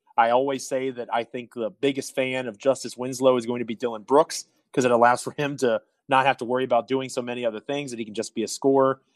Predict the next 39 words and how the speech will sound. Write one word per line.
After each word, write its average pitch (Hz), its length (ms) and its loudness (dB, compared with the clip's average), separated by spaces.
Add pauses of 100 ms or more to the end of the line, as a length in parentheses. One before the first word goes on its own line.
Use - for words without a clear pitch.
(100)
Even 196 240 0
defensively, 156 720 0 (100)
Justice 139 400 0
will 117 120 0
help 117 300 2 (320)
Dillon. 107 400 -4 (360)
Um, 110 420 0 (160)
so - 140 -6
that 202 160 4
would 262 100 4
be 220 80 -2
my 196 240 2
ideal 160 320 -2
starting 202 300 -6
five. 214 260 -2
I 160 80 -2
think 165 280 -12
that 143 120 -12
they 131 140 -10
won't 123 340 -6
do 135 160 -6
that. 147 320 -2
Kyle 127 260 2
will 131 120 -6
probably 127 240 -4
go 131 80 -12
back 127 220 -6
to 139 80 -14
the 117 80 -12
bench. 123 360 -12
Jaren 120 260 -10
will 117 80 -14
be 120 140 -10
the 113 80 -20
four. 120 420 -6 (320)
Or 175 280 4
they 151 100 -6
could 139 140 -6
have 131 240 -4